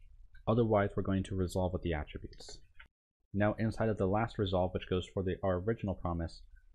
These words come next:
we're gonna go ahead and, and spread these two objects together.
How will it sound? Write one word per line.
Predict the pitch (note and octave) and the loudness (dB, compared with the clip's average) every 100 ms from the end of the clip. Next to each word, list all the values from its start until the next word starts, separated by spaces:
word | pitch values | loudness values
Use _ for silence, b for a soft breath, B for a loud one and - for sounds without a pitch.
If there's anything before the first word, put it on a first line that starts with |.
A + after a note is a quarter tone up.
| - | -8
we're | G#2+ G#2 | 0 2
gonna | G#2 | 2
go | F#2+ G2 | 2 0
ahead | F#2 F#2+ G2 | 0 -2 0
and, | F2+ F2+ F#2 - | 0 -2 -6 -2
and | F2+ F2 - | -2 -2 -6
spread | - - - A2 | -14 -6 -2 0
these | A#2 - | -2 -4
two | A2+ - | -4 -2
objects | F2+ F#2+ F2+ - | -2 0 -2 -4
together. | E2+ E2+ D#2+ F#2 | -4 -2 -2 -4